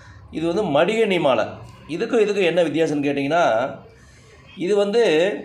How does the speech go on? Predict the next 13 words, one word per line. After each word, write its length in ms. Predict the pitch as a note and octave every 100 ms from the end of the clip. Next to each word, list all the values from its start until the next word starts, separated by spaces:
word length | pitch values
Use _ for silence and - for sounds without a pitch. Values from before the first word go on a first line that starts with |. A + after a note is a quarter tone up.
| - - - - - - D#3
இந்த 140 | E3+ E3+
பூட்டு 260 | G3+ B3+ F3+
கட்டுற 260 | G#3 F3 E3
மாடல் 260 | E3 F3 C#3 D3+
ஒண்ணு, 260 | F3+ G3+ G#3+ G#3 - - D3
ஒரு 140 | D#3+ E3+
மணிக்கும் 360 | E3+ F#3+ F#3+ G3+
இன்னொரு 220 | E3 D#3 D#3
மணிக்கு 200 | F3 D#3+
இடையில 260 | C#3+ D#3 E3 D3
ஒரு 100 | B2+
முடிச்சு 220 | E3 F3 D#3+
முடிச்சா 240 | C#3+ E3